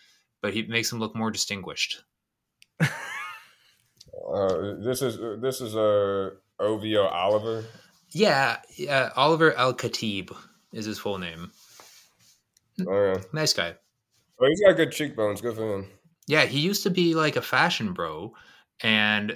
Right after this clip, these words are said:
Speaker 1: then he, uh, is now in Drake's inner circle. But his radio show is really good, and he has his ear to what's interesting. I just wanna know, like, what direction this album goes.
Speaker 3: Okay, so it's,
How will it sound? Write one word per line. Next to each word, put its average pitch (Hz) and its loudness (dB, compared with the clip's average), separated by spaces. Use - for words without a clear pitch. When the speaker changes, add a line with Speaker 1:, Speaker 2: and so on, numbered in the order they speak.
Speaker 1:
then 113 0
he, 107 -6
uh, 98 0
is 110 -8
now 104 -2
in 104 -10
Drake's 107 -6
inner 110 -4
circle. 110 -6
But 101 -2
his 131 2
radio 147 6
show 135 2
is 117 -2
really 120 -2
good, 104 -2
and 104 -8
he 104 -6
has 107 -2
his 104 -8
ear 101 -6
to - -14
what's 101 -6
interesting. 101 -10
I 123 4
just 151 2
wanna 135 0
know, 117 0
like, 107 -4
what 104 -6
direction 95 -6
this 82 -6
album 87 -2
goes. 80 -12
Speaker 3:
Okay, 113 2
so 113 0
it's, 110 -6